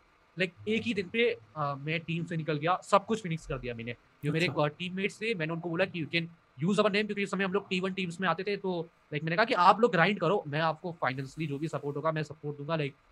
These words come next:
Speaker 1: जो भी चीज़ है। तो
Speaker 2: हम्म।
Speaker 1: उससे मैंने पबजी मोबाइल को, like, खत्म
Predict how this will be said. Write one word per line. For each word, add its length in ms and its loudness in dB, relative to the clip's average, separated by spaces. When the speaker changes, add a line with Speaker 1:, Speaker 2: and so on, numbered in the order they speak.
Speaker 1:
जो 80 -2
भी 120 -2
चीज़ 240 -4
है। 60 2
तो 80 2
Speaker 2:
हम्म। 220 2
Speaker 1:
उससे 260 -2
मैंने 180 0
पबजी 300 -4
मोबाइल 300 -2
को, 120 -6
like, 140 -2
खत्म 240 -4